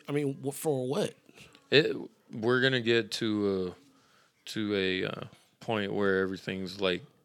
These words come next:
Speaker 2: Book of Eli.
Speaker 1: Bro, psh, man.
Speaker 2: <laughs> Minus the cannibals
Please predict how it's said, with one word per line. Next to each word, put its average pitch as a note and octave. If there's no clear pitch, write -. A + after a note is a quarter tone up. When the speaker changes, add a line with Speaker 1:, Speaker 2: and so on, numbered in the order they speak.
Speaker 2:
Book G2
of F2+
Eli. F2+
Speaker 1:
Bro, C3+
psh, -
man. A2+
Speaker 2:
<laughs> -
Minus A2
the -
cannibals F#2+